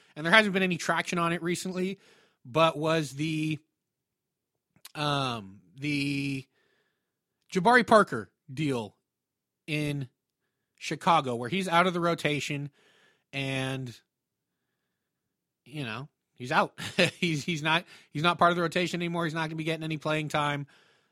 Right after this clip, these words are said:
They're over him. And there's rumors that they're looking for a trade,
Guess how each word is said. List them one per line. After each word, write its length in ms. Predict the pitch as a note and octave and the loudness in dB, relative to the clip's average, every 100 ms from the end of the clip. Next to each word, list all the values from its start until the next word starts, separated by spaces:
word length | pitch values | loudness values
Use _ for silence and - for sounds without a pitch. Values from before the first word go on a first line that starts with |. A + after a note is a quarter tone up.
| - | -2
They're 220 | D#3 D3+ | 2 4
over 240 | C3 G#2 | 4 -2
him. 100 | F#2 _ _ _ _ _ _ _ _ _ _ _ _ _ _ _ _ - | -14 _ _ _ _ _ _ _ _ _ _ _ _ _ _ _ _ -6
And 280 | F3 F3+ F#3 | 0 2 4
there's 200 | G3+ F3 | 4 4
rumors 380 | A3 A#3 A3+ F#3+ | 6 6 4 2
that 120 | G3 | 2
they're 140 | G#3 | 2
looking 260 | G3+ G3 G3 | 2 2 0
for 160 | G#3 F#3+ | 2 2
a 60 | |
trade, 580 | - F3 F3 F3 E3+ F3 | 2 2 4 4 2 -4